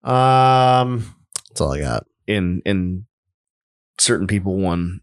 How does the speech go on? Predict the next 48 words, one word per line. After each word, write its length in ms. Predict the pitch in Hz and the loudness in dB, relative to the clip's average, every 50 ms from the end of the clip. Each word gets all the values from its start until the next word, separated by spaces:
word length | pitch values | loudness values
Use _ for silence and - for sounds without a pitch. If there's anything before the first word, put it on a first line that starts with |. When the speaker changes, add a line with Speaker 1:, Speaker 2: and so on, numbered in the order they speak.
| _ _ - | _ _ -4
Speaker 1:
Oh, 60 | 101 | -2
Speaker 2:
money. 260 | - - 123 120 104 - | 0 0 0 -2 -2 -2
Oh, 180 | - 123 110 98 | 0 0 0 0
go 100 | - 131 | -2 -4
check 140 | 127 151 151 | -2 -2 -2
out 100 | 147 - | -2 -4
the 60 | 147 | -6
Patreon. 280 | 147 135 101 82 82 | -4 -4 -6 -4 -2
Speaker 1:
Yeah, 160 | 90 92 85 76 | 0 0 0 0
that 180 | 82 85 - - | 0 -2 -2 -4
fucking 260 | - - - - 64 | -8 -8 -8 -8 -6
guy. 220 | 65 65 65 - - - - - _ _ _ - | -6 -4 -4 -6 -8 -10 -20 -20 _ _ _ -10
Speaker 2:
<laughs> 520 | 131 - - 175 - - - 226 190 - - - - - - - 415 381 - _ - 359 - _ _ _ - - _ _ _ _ _ _ - - - - - - _ _ _ _ _ _ | -10 -4 -2 -4 -4 -2 -4 -4 -4 -2 -4 -4 -4 -4 -2 -2 -2 -2 -2 _ -6 -6 -6 _ _ _ -12 -12 _ _ _ _ _ _ -18 -14 -12 -12 -12 -14 _ _ _ _ _ _
Go, 120 | 165 160 | -2 -2
go 200 | 165 160 165 170 165 | 0 2 2 2 4
be 160 | 165 160 147 | 2 2 2
a, 100 | 135 139 | 0 0
go 140 | 160 196 196 | 0 0 2
be 100 | 208 160 | 2 0
a 40 | 127 | 2
patron 340 | - 127 123 - 110 110 101 | 2 0 2 2 0 0 0
so 100 | 120 123 | 0 0
we 80 | 127 | 2
can 120 | 120 120 110 | 0 0 0
treat 240 | - 120 107 - | 0 -2 0 2
you 100 | 113 113 | 0 0
like 160 | 104 95 90 92 | 0 0 0 -2
that 100 | 101 98 | -2 -2
as 140 | 92 87 | -2 -2
well. 320 | 98 95 95 92 95 92 - - - - - 156 143 | -2 -2 -2 -2 -4 -8 -10 -12 -10 -10 -10 -6 -2
Speaker 1:
Go 140 | 151 202 214 | -2 0 0
be 140 | 220 233 | 2 2
a 60 | 156 113 | 0 0
patron 460 | - - 151 160 143 - 110 101 98 | 0 0 0 0 0 0 0 0 0
so 100 | - 113 | 0 2
we 100 | 113 - | 2 2
can 140 | - 117 98 | 2 2 2
hopefully 340 | 104 131 131 - - 117 | 2 0 0 0 -2 -2
give 160 | 98 101 120 117 | 0 2 0 0
it 120 | 107 - | 0 -2
to 80 | 98 90 | -4 0
you 240 | 95 113 120 113 | 2 4 4 4
and 100 | 98 95 | 4 2
not 240 | 107 104 95 - 95 | 2 0 -2 -4 -6
Dustin 380 | - - 104 98 - - 90 78 | -2 0 0 0 2 0 0 0
again. 320 | 78 82 - 82 80 80 - - - - - - - - - 196 - | 2 2 2 0 0 0 -2 -4 -2 -2 -4 -4 -4 -4 -8 -8 -8
Speaker 2:
<laughs> 440 | - - 262 262 - - _ - - | -4 -6 -6 -6 -6 -8 _ -4 -2
Speaker 1:
Damn. 380 | - 92 95 95 90 67 50 | 0 0 2 2 0 -2 -2